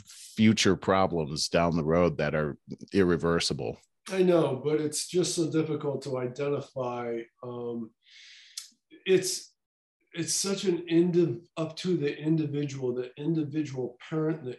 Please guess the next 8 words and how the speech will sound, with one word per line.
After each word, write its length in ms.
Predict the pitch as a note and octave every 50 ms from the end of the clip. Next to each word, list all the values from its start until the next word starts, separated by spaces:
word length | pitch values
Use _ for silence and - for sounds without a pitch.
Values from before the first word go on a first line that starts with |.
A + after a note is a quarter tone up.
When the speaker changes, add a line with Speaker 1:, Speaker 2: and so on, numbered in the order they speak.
| - D#3+
Speaker 2:
individual 840 | D#3 D#3 D3 C3 B2+ A#2+ C3 C#3+ C#3+ C3 B2+ B2+ A#2+ A2 - - _ - - -
kid. 400 | - F#3+ F#3+ F3+ F3 D#3+ D#3+ D#3 - _ - - - - - _ - -
To 60 | F#2
Speaker 1:
Yes. 460 | F#2+ G#2 G#2+ F2 - - - - - - C#3+
Speaker 2:
make, 100 | C#3 C3
uh, 200 | B2+ B2 A#2+ A#2 A#2 C#3
you 80 | C3+
know, 220 | B2 A2 - -